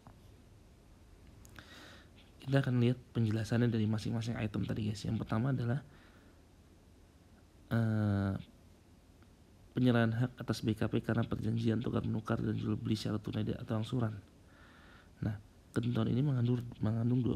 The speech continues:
unsur, guys. Jadi harus ada perjanjian yang artinya ada kesepakatan kedua belah pihak, dan yang kedua ada hak. Hak itu apa? Hak yang mengandung pengertian hak milik, hak guna bangunan,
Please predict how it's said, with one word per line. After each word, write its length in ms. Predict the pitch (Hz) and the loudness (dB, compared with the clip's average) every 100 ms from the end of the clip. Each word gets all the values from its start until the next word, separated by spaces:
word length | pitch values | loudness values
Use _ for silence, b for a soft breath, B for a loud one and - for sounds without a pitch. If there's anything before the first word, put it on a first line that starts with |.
| 95 | 0
unsur, 240 | 104 123 | -2 -2
guys. 320 | 117 127 - | -4 -6 -6
Jadi 240 | - 110 120 | -4 0 0
harus 320 | 113 120 113 - | 0 -4 -6 -6
ada 400 | 98 104 110 131 B B B B | -6 -2 0 -2 B B B B
perjanjian 800 | - - 107 104 104 117 113 139 - - - | -12 -2 2 2 0 -2 -2 -4 -6 -16 -8
yang 160 | 127 | -4
artinya 480 | 104 113 104 107 - | -4 -4 0 0 0
ada 160 | 104 92 | -2 -4
kesepakatan 560 | - - 113 - - | -6 -6 -6 -6 -6
kedua 320 | 110 - 110 113 | -4 -4 -2 -2
belah 160 | 113 | -4
pihak, 320 | - 117 123 - B B B B B | -2 0 0 0 B B B B B
dan 160 | 110 107 | 0 0
yang 80 | |
kedua 240 | 101 113 - | 0 0 2
ada 160 | 117 | 0
hak. 220 | 107 117 - - - B B B B B - | 0 -2 -6 -14 -20 B B B B B -4
Hak 80 | - | -2
itu 160 | - 131 | 0 2
apa? 320 | 135 117 113 104 | 2 0 -2 0
Hak 160 | 120 - | 0 2
yang 160 | 110 | 0
mengandung 400 | 113 110 113 143 | 0 0 2 0
pengertian 400 | - 117 117 117 | -2 -4 -2 -2
hak 120 | 117 - | 0 -2
milik, 300 | 120 120 120 - - - - - - | -2 -2 -6 -12 -20 -20 -20 -20 -10
hak 80 | - | -4
guna 240 | 107 110 110 | 0 2 2
bangunan, 560 | 123 123 123 120 185 | -2 -4 -2 0 0